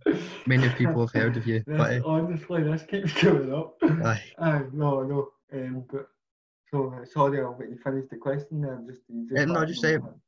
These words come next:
Speaker 1: that's the first time I'm guessing some folk will have heard of you. Obviously, obviously you're in the, the Well
Speaker 2: Aye.
Speaker 1: chat as well, so I'm also just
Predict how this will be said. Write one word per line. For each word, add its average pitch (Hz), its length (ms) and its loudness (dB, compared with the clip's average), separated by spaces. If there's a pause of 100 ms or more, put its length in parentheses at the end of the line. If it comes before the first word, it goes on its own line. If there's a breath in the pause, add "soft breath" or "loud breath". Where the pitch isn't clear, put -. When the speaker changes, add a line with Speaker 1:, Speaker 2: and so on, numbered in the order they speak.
Speaker 1:
that's 135 520 -4 (560)
the 120 80 -6
first 127 260 -2
time 117 240 0
I'm 123 60 2
guessing 120 400 -2
some 117 200 -2
folk 117 180 -4
will 110 120 -4
have 113 140 -6
heard 120 200 -2
of 127 120 -6
you. 123 80 2
Obviously, 120 320 -4 (200)
obviously 135 380 -2
you're 123 80 2
in 135 140 -2
the, 123 180 -2 (1120)
the 117 100 -2
Well 113 300 2
Speaker 2:
Aye. 120 240 4 (140)
Speaker 1:
chat 113 240 2
as 117 100 0
well, 113 220 2
so 135 160 -2 (540)
I'm 139 120 -2
also 139 160 -2 (100)
just 120 100 -6